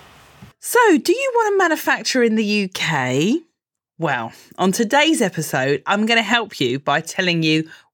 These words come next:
where not to start in your search for a U K manufacturer.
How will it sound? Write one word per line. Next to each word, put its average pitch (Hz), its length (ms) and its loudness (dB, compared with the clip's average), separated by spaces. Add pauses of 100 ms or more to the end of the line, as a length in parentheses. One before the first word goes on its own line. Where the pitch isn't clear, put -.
where 208 260 4
not 214 500 0
to 156 100 -4
start 117 680 -4
in 147 140 0
your 147 180 2
search 135 520 -2
for - 120 -2
a 135 60 2
U 139 240 0
K 131 420 0
manufacturer. 123 800 -4